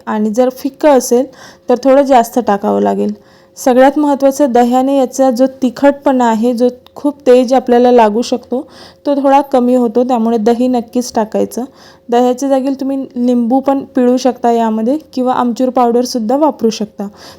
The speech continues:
म्हणजे आंबट कुठलंही, अ, या तिखटसोबत टाकलं तर तिखटपणा त्याचा कमी होतो. त्यानंतर जो आपण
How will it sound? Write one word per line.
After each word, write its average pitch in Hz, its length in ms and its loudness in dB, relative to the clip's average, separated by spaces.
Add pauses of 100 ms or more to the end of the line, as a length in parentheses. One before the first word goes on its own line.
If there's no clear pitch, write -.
म्हणजे 247 200 0
आंबट 262 360 0 (100)
कुठलंही, 285 520 2 (140)
अ, 240 160 2
या 240 200 4
तिखटसोबत 254 760 0 (120)
टाकलं 269 380 0
तर 240 100 0
तिखटपणा 262 640 -2
त्याचा 247 260 0
कमी 240 320 0
होतो. 226 460 -4 (120)
त्यानंतर 269 460 2
जो 269 140 2
आपण 269 300 2